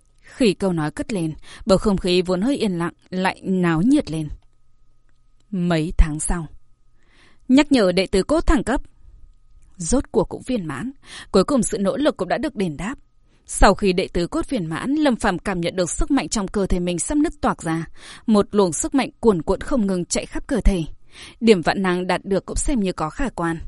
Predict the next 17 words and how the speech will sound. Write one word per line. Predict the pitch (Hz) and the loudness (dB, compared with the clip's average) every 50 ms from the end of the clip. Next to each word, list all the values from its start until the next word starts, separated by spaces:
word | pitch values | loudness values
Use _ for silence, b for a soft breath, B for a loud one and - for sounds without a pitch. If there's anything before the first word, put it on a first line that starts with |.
| - b b b b b b - | -14 b b b b b b -2
Nhưng | 220 202 190 185 185 | 2 2 2 2 2
hắn | 190 185 | 0 0
đã | 175 156 | 0 2
tích | - - 311 - 262 | 2 2 0 2 0
lũy | 220 185 165 262 302 | 0 0 0 0 0
ba | 262 262 240 220 | 0 0 0 0
nghìn | 202 196 185 170 - - | 0 -2 -2 -2 -2 -2
ba | 185 185 | -2 -2
trăm | 175 - 196 180 | -2 -4 -4 -4
sáu | 170 - - 170 | -4 -4 -4 -2
mươi | 170 208 262 | -2 -2 0
lăm | 277 262 220 | 0 0 0
điểm | 185 202 170 147 | 0 -2 -2 -2
vạn | 190 170 - 180 | -4 -4 -4 -4
năng. | 170 165 160 - - - - - - _ - - _ _ _ _ _ _ _ _ _ | -4 -4 -4 -8 -12 -14 -16 -20 -20 _ -20 -20 _ _ _ _ _ _ _ _ _
Đột | 240 208 196 170 - | 6 6 6 6 4
phá. | - 170 156 147 151 | -2 -6 -6 -6 -8